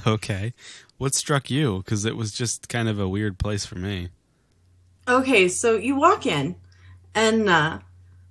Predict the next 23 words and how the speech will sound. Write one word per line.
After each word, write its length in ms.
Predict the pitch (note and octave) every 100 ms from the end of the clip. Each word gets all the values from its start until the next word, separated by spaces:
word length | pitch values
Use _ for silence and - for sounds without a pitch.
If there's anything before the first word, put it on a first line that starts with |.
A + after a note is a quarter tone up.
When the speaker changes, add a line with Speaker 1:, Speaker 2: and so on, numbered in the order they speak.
| - -
Speaker 2:
okay, 260 | A#3+ A#3 F#3+
first 500 | - F4 G4 F#4+ -
off, 460 | F#3+ D3+ E3+ - - -
I'm, 460 | A#3 A#3 A#3 A3+
like, 360 | - A3 G#3 F#3+
trying 380 | - C4+ C4 B3+
to 60 |
find 400 | B3+ A#3 G#3 G3
the 40 | E3+
place, 640 | - C3 G#2 - - - -
and 160 | G#3+ A3
I've 320 | A3+ C#4 F4
been 180 | D#4+ C#4+
playing 400 | C4 A3 G3 F#3+
much 240 | F#3+ G3 -
sneakier 720 | - G#3+ G3+ G#3 G3 F#3+ E3+
and 160 | F#3
snipier 800 | F3+ - F3 E3 D#3 C3+ D#3+ E3+
than 200 | - F#3+
I, 240 | F3+ E3+ D#3+
I 120 | E3+ D#3
traditionally 640 | - E3+ D#3+ F3 D#3+ D#3
do. 440 | D3+ G3 E3 D3